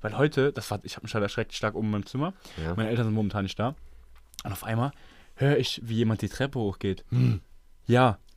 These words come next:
Speaker 2: Der Bruder
Speaker 1: Und
Speaker 2: ist doch
Speaker 1: nee,
Speaker 2: da,
Speaker 1: nee,
Speaker 2: oder nicht?
Speaker 1: nee, nee, mein Bruder ist nicht da.
Speaker 2: Ist der auch mitgefahren?
Speaker 1: Ja.
Speaker 2: Oh.
Speaker 1: Und mein Hund,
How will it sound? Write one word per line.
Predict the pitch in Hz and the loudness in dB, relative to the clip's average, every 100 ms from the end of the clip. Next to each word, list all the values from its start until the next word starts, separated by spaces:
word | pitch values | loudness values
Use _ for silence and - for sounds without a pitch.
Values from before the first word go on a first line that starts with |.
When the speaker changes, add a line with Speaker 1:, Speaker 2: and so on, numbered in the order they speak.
| - | -6
Speaker 2:
Der | 82 | 0
Bruder | 113 131 | 6 6
Speaker 1:
Und | |
Speaker 2:
ist | 98 | 6
doch | 139 | 6
Speaker 1:
nee, | |
Speaker 2:
da, | 151 | 6
Speaker 1:
nee, | 131 | 6
Speaker 2:
oder | 87 | 2
nicht? | 85 | 2
Speaker 1:
nee, | 127 | 4
nee, | 120 | 4
mein | |
Bruder | 110 131 | 4 2
ist | 147 | 0
nicht | 160 | -2
da. | 101 87 - | -4 -4 -6
Speaker 2:
Ist | - | -6
der | - | -2
auch | 175 | -2
mitgefahren? | - - 127 | -2 0 2
Speaker 1:
Ja. | 147 156 - | 4 2 0
Speaker 2:
Oh. | 117 147 143 | 0 2 4
Speaker 1:
Und | - | 6
mein | 139 117 | 6 8
Hund, | 160 214 226 - | 10 8 8 -2